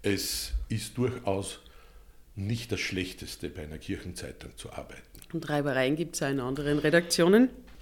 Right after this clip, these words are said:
Speaker 1: Überhaupt keine Frage.
Speaker 2: In Wahrheit sind wir ja nichts anderes als eine ganz normale Redaktion mit
Speaker 1: Ganz
Speaker 2: Special
Speaker 1: richtig.
Speaker 2: Interest.
Speaker 1: Mir ist das immer wieder dann, äh, wird's mir klar, wenn ich zum Verband österreichischer Zeitungen fahre,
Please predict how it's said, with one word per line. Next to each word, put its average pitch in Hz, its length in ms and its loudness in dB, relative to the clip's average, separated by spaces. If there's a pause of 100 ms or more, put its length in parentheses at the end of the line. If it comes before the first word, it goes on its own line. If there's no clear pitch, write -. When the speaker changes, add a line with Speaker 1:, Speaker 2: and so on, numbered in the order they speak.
(140)
Speaker 1:
Überhaupt 117 320 4
keine 98 180 -2
Frage. - 300 -4
Speaker 2:
In 165 100 0
Wahrheit 156 260 -2
sind 175 200 -2
wir 175 60 0
ja 175 60 0
nichts 180 260 0
anderes 165 260 -2
als 175 160 -4
eine - 80 -6
ganz - 380 -8
normale 151 400 0
Redaktion 147 580 2
mit 277 100 4
Speaker 1:
Ganz 113 200 6
Speaker 2:
Special 95 220 6
Speaker 1:
richtig. 196 100 12
Speaker 2:
Interest. 156 640 8 (120)
Speaker 1:
Mir 123 220 4
ist - 240 -2
das 123 140 0
immer 135 340 0
wieder 139 200 4
dann, 120 460 -4
äh, - 460 -8
wird's 127 240 -2
mir 127 100 0
klar, 110 380 -2
wenn 123 260 0
ich 120 280 -4 (360)
zum 117 180 -2
Verband 110 420 0
österreichischer 110 680 -2
Zeitungen 92 600 -2
fahre, 92 520 -4